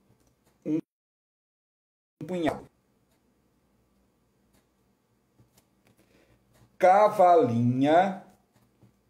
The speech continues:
um punhado. E equinácea purpúrea, um punhado. E pariparoba, um punhado.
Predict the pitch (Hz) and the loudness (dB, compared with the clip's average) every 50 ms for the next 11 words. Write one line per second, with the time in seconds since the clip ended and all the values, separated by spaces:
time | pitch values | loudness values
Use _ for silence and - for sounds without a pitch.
0 | _ _ _ _ _ _ _ _ _ _ _ 147 147 143 - 180 175 160 131 110 | _ _ _ _ _ _ _ _ _ _ _ -10 -10 -10 -10 -10 -4 0 0 0
1 | 98 87 - - - - - _ _ _ _ _ _ _ _ _ _ _ _ _ | 0 -2 -6 -10 -16 -20 -20 _ _ _ _ _ _ _ _ _ _ _ _ _
2 | _ _ _ - _ _ _ _ _ _ _ _ _ 165 175 185 - - _ _ | _ _ _ -20 _ _ _ _ _ _ _ _ _ -16 -16 -16 -16 -20 _ _
3 | 147 147 175 202 - - - - 196 175 151 139 135 131 139 143 151 156 - - | 0 0 2 0 0 -6 -12 -10 -8 -6 -2 0 2 2 4 2 2 0 -2 -8
4 | - - 170 175 180 180 180 - - - - _ _ _ _ _ _ _ _ 175 | -8 -2 0 2 2 0 -2 -6 -12 -20 -20 _ _ _ _ _ _ _ _ -4
5 | 190 202 196 - - - - - 131 123 127 135 135 147 160 170 - - - - | -4 -2 -4 -6 -8 -14 -10 -8 -6 -4 -4 -4 0 0 0 0 0 -4 -8 -12
6 | - 151 147 - 180 170 147 131 117 101 90 85 80 - 87 - - _ _ _ | -14 -12 -12 -10 -10 -6 -4 -4 -4 -4 -4 -8 -10 -16 -20 -20 -20 _ _ _
7 | _ _ _ _ _ _ _ _ _ _ _ _ - - 143 139 - - - - | _ _ _ _ _ _ _ _ _ _ _ _ -8 -6 -6 -6 -6 -10 -4 -2
8 | 180 175 175 165 139 131 147 170 208 220 - - - _ _ _ _ _ _ - | 0 2 2 2 2 0 -4 -4 -6 -10 -12 -18 -20 _ _ _ _ _ _ 0
9 | 180 180 185 170 151 135 123 120 117 117 117 117 123 143 156 175 196 196 196 - | 2 2 4 4 4 4 2 4 4 2 0 0 0 0 2 2 0 0 -4 -10
10 | - - _ _ _ _ _ _ _ - 139 135 - 180 175 156 139 110 95 87 | -16 -20 _ _ _ _ _ _ _ -8 -8 -6 -6 -10 -8 -4 -4 -4 -4 -6
11 | - - - | -8 -14 -20